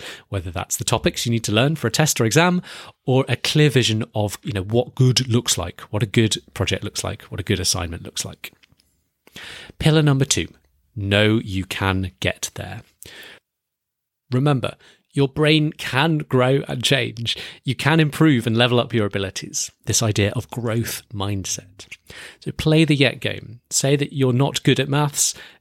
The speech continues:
yet. Uh, and remember that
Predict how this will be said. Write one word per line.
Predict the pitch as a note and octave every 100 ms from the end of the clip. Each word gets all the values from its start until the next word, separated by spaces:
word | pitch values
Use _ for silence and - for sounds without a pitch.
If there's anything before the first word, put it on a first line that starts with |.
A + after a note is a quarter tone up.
| _
yet. | A2 G#2 B2 G2 - - - _ _ - - - -
Uh, | - G2 G2
and | G#2
remember | A2+ A#2+ A#2 G2
that | G2+ -